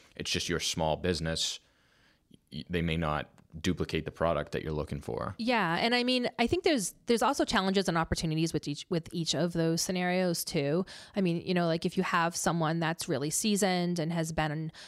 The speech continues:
Speaker 2: in the field for a number of years, I mean, yes, they're coming in with a lot of experience where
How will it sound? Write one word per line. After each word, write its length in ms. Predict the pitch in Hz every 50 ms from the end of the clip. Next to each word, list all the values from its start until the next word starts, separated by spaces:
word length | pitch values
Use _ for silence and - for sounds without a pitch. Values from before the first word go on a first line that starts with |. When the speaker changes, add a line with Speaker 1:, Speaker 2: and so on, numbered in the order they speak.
| - - -
Speaker 2:
in 120 | 165 175 165
the 60 | 165
field 360 | - - 165 156 156 156 151
for 180 | - - 147 147
a 40 |
number 460 | 156 156 151 151 151 165 151 147 143 139
of 120 | 143 165
years, 420 | 185 220 262 233 185 170 170 170
I 60 | 175 160
mean, 160 | 165 160 170
yes, 220 | 185 175 170 -
they're 120 | - 180 170
coming 340 | - - 180 170 165 165
in 120 | 160 165 165
with 140 | 156 - 151
a 20 |
lot 220 | 156 147 139 143
of 80 | 143 151
experience 720 | 127 - - - - 180 180 190 185 170 156 160 - -
where 360 | - 156 147 143 143 143 151